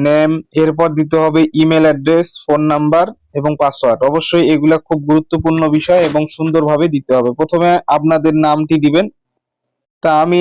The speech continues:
আমার নামটি দিলাম। এরপর পরের স্টেপে দিবেন আপনাদের ইমেইল অ্যাকাউন্ট, ঠিক আছে, ইমেইল অ্যাকাউন্টটি অ্যাক্টিভ থাকতে হবে এবং ফোন নাম্বারও।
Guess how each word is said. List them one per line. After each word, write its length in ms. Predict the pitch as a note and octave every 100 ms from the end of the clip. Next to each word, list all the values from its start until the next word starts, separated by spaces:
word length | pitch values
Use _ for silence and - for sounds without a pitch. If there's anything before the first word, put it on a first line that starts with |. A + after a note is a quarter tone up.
| F3
আমার 320 | E3 E3+ E3+
নামটি 400 | D#3 D#3 D#3 E3
দিলাম। 280 | D3+ D3+ E3 D#3+
এরপর 380 | D#3+ E3 E3 E3 D#3+ _ _ _ _ _ _ _ _ -
পরের 240 | F3 F#3 F#3
স্টেপে 340 | - F3+ E3+
দিবেন 280 | E3 E3 E3+
আপনাদের 380 | D#3+ D3+ D#3+ D#3+ -
ইমেইল 320 | E3 E3 D#3+
অ্যাকাউন্ট, 420 | D3+ C3 C3+ D#3 E3+
ঠিক 140 | - D#3+
আছে, 200 | D#3+ D3+
ইমেইল 320 | C#3 D3 D#3 D#3
অ্যাকাউন্টটি 440 | D#3 D#3 D#3 E3+
অ্যাক্টিভ 320 | E3 D3+ - D#3+
থাকতে 300 | E3 D#3 -
হবে 260 | D3+ C3+ C#3 G#3 _ _ _ _ _
এবং 200 | - C#3 D3+ D3+
ফোন 120 | D#3 D#3
নাম্বারও। 360 | D3+ C#3+ B2+